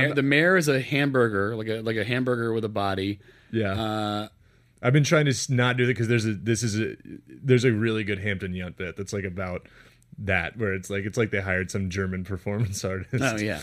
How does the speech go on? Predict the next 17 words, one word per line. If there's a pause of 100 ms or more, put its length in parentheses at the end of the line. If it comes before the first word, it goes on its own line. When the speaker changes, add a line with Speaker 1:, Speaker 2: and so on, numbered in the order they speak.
(120)
Speaker 2:
It's
like,
"Here's
the
embodiment
of
sadness,
the
grimace."
Speaker 1:
<laughs> (600)
Speaker 2:
Um,
but
I
just
find,
like,
not,